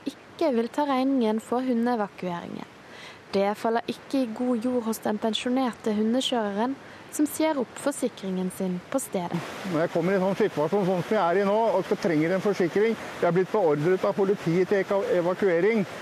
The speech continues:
Speaker 2: og har hunder her, og dere sier at forsikringen ikke gjelder, da kan dere dra dit pepperen gror. Jeg kunne sette dem igjen uten mat og vann, og jeg vet ikke hvor lenge, men det jeg vet, det er at, eh, hvis hadde flommen, hadde kommet en flom,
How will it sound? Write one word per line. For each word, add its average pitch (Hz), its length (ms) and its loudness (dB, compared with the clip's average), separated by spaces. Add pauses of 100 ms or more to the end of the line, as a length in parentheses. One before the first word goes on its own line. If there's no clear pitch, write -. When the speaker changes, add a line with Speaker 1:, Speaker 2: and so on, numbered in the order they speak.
(320)
Speaker 2:
og 196 140 2
har 190 240 4
hunder 151 180 2
her, 190 160 4
og 185 80 2
dere 180 220 4
sier 175 180 4
at - 80 -6
forsikringen 180 560 2
ikke 175 220 2
gjelder, 185 340 2 (720)
da 175 160 2
kan 208 160 2
dere 214 160 4
dra 190 240 4
dit 185 160 2
pepperen 175 320 2
gror. 180 240 4 (920)
Jeg 190 100 0
kunne 214 180 2
sette 208 220 2
dem 190 80 2
igjen 220 240 0
uten 202 240 2
mat 190 160 0
og 190 80 0
vann, 240 160 2
og 220 80 0
jeg 196 160 4
vet 175 140 0
ikke 190 100 0
hvor 190 160 4
lenge, 185 220 2 (340)
men 196 160 0
det 185 160 4
jeg 196 160 4
vet, 240 300 0 (100)
det 175 160 4
er 180 220 2
at, 185 180 -4
eh, 190 300 2 (100)
hvis 196 160 -2
hadde 180 180 -2
flommen, 170 300 -2
hadde 180 240 -2
kommet 175 240 -4
en 175 80 -2
flom, 240 240 2